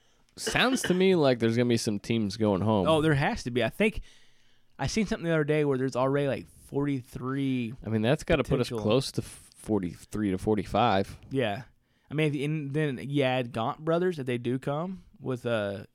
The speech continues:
Speaker 2: with, uh, Suarez.
Speaker 1: Mm-hmm.
Speaker 2: So that's yet another one.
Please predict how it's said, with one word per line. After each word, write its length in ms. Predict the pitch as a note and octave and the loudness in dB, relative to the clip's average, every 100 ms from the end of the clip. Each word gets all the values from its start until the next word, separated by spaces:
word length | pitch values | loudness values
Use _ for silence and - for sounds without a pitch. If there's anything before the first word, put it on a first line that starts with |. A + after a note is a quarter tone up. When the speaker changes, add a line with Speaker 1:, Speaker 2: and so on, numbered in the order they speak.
| B2 A#2+ - | -12 -12 -8
Speaker 2:
with, 260 | A#2+ A#2 | -6 -6
uh, 340 | A#2 G#2 G2 A#2 | -4 -6 -8 -12
Suarez. 720 | - C3 C3+ D#3 F#3 F3+ - _ _ - | -10 -4 -2 -2 -4 -10 -18 _ _ -14
Speaker 1:
Mm-hmm. 140 | G#2 | -8
Speaker 2:
So 60 | G#2 | -4
that's 220 | A#2+ - | -4 -4
yet 280 | B2+ C3 G2 | -2 -2 -2
another 380 | A2+ A#2 C#3+ D#3 | -4 -2 -2 -4
one. 440 | D#3+ D#3+ D#3+ D3+ | -6 -8 -10 -14